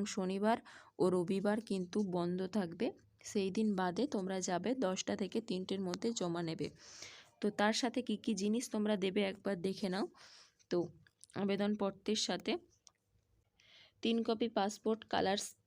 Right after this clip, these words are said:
ছবি লাগবে, এক কপি তোমাদেরকে ফর্মে চিটাতে হবে, আর দু কপি খামের মধ্যে দেবে। তার সাথে বয়সের প্রমাণপত্র দেবে এবং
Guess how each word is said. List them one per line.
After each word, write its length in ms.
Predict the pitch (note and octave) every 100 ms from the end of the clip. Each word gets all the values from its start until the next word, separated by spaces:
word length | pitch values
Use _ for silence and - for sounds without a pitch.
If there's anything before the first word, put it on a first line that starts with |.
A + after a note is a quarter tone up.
| _
ছবি 320 | - G3+ F3+ G#3+
লাগবে, 380 | G#3 F#3 G#3 B3+ - _ _ -
এক 180 | F#3+ - -
কপি 240 | G3 G#3
তোমাদেরকে 520 | G#3 G3 G3 G3 G#3 A3
ফর্মে 360 | - G3 F#3+ G#3
চিটাতে 380 | F#3+ G3 F#3+
হবে, 160 | A3+ B3+
আর 120 | A#3 G3
দু 100 | G3+
কপি 280 | - F#3+ G3+
খামের 360 | G3+ F#3 F3 F#3+
মধ্যে 300 | F#3+ F#3 G#3
দেবে। 240 | F3+ F3+ F#4+ - - - _
তার 180 | G#3 A3+
সাথে 240 | - A3+ A3+
বয়সের 480 | F#3 F#3 G#3+ A3+ A3
প্রমাণপত্র 680 | F#3+ F#3 F#3+ G#3 G#3 G3+ G#3+
দেবে 260 | G3 G3+ C4 - - - - - _ - - _
এবং 240 | A3+ A3